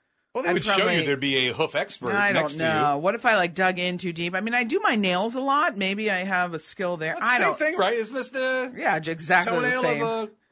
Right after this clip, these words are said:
Speaker 1: cow?
Speaker 2: I don't know. It's a
Speaker 1: Kinda?
Speaker 2: large slicer. That's a large slicer.
Speaker 1: Yeah, what if
Speaker 2: Um,
Speaker 1: you hit a nerve in that thing?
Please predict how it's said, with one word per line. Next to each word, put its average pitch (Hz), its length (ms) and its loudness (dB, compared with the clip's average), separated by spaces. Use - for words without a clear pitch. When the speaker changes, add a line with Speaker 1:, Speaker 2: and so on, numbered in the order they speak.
Speaker 1:
cow? 214 340 0
Speaker 2:
I - 80 2
don't 160 100 0
know. 160 140 -2
It's 180 140 -4
a 247 60 0
Speaker 1:
Kinda? 214 140 -2
Speaker 2:
large 180 400 2
slicer. 143 760 -6
That's 240 220 -12
a 143 80 -6
large 160 840 0
slicer. 135 320 0
Speaker 1:
Yeah, 110 40 0
what 120 120 2
if 175 80 4
Speaker 2:
Um, 180 60 -2
Speaker 1:
you 156 40 2
hit 143 140 2
a 123 40 -4
nerve 120 240 0
in 107 60 -6
that 123 220 -4
thing? 120 240 -8